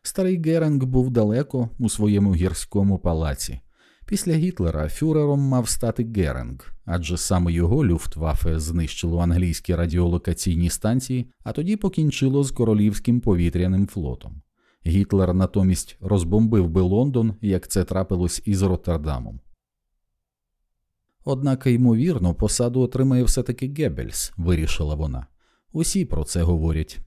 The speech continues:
аби лише не це чудовисько Гайдріх. Він нас усіх повбиває, справжній псих.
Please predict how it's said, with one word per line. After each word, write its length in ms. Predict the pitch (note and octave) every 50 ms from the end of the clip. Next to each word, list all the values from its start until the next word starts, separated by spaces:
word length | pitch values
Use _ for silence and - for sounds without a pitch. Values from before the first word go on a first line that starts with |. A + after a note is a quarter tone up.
| _ _ -
аби 200 | C#3 C3 A#2 G#2+
лише 520 | G2+ G2+ F#2 - - F#2+ F2+ E2+ D2 F#2+
не 160 | G2 G2 F#2+ F2
це 200 | - - F#2 F2
чудовисько 720 | - - G2 F2 F#2 F2+ E2+ E2 E2 - - - F#2 E2
Гайдріх. 680 | E2 D#2+ F#2 F2 D#2 D2 C#2 - - - - - - _ _ _ _ _ _ -
Він 200 | B2 B2 A2+ G#2+
нас 220 | G#2+ G#2+ G2 - G#2+
усіх 300 | F#2+ - - G2 - -
повбиває, 640 | - G2+ F#2+ F2+ F2 F#2+ G2 F#2+ E2+ D2+ D2+ D#2 D#2
справжній 580 | - - A2+ G#2 G2+ F#2 F2+ F2+ F#2 F#2+ G2
псих. 440 | - - - - - - - -